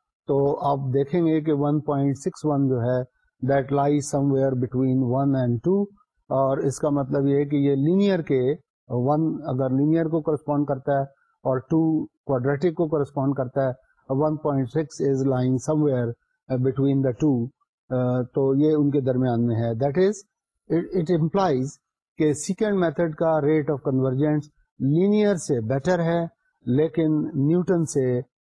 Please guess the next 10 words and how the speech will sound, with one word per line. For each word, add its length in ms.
انفیریئر 720
ہے۔ 180
مگر 300
ایک 260
اور 280
الٹرنیٹ 560
میتھڈ 420
کے 100
طور 220
پر 200